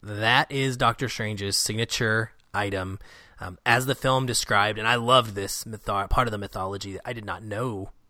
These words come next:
about a relic choosing you. Um, I didn't know that his cape was special, to be honest with you. I thought it was just a really cool costume. So I got to be blown away,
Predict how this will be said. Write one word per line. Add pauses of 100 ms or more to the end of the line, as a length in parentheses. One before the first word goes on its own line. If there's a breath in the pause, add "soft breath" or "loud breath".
(140)
about
a
relic
choosing
you. (460 soft breath)
Um,
I
didn't
know
that
his
cape
was
special,
to
be
honest
with
you.
I
thought
it
was
just
a
really (160)
cool
costume. (340 loud breath)
So (220 soft breath)
I
got
to
be
blown
away,